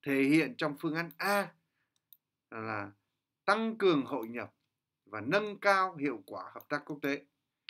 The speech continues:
Thì các bạn vẫn căn cứ vào đó, các bạn thấy phương án A, tăng cường hội nhập và nâng cao hiệu quả hợp tác quốc tế, chính là, à, nhóm nhiệm vụ chủ yếu,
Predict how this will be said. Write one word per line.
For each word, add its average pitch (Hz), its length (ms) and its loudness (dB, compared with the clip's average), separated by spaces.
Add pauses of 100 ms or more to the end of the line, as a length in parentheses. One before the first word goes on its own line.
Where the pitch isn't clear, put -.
(560)
Thì 156 280 4
các 196 200 -2
bạn 147 300 -2
vẫn 123 280 -6
căn 190 300 0
cứ 202 160 2
vào 214 140 0
đó, 160 240 2
các 202 120 -2
bạn 147 180 -4
thấy 185 200 0
phương 190 160 -2
án 202 140 0
A, 208 420 6 (580)
tăng 208 260 4
cường 160 260 4
hội 135 180 -4
nhập 135 340 0
và 127 240 2
nâng 180 340 -4
cao 180 320 4
hiệu 131 260 -4
quả 101 240 -12
hợp 120 120 -16
tác 143 160 -6
quốc 165 120 -8
tế, 202 240 6 (640)
chính 220 400 6
là, 165 340 4 (720)
à, 98 380 -10
nhóm 190 320 0
nhiệm 147 220 -2
vụ 113 240 -6
chủ 110 180 -2
yếu, 143 320 0